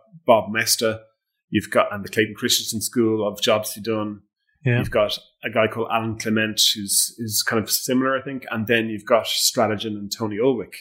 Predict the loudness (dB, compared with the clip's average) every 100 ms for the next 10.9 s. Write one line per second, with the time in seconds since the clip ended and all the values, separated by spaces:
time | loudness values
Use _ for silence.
0 | -20 _ _ _ -4 2 2 2 -2 -2
1 | 2 2 2 0 -2 -4 -2 2 2 0
2 | -2 -2 -2 0 0 0 -2 -2 0 0
3 | 0 -6 _ _ -18 -4 -2 0 0 0
4 | -4 _ _ _ 0 4 4 2 -4 2
5 | 2 4 -2 -8 -8 -2 -2 -4 -10 -4
6 | 2 4 4 0 0 -2 -4 -6 0 0
7 | 0 -8 0 2 4 2 -2 -16 _ _
8 | -6 -4 -2 0 2 0 -4 -8 -8 -12
9 | -12 -8 0 2 2 0 -2 -4 -6 -14
10 | -8 -8 -8 -10 -10 -6 -4 -4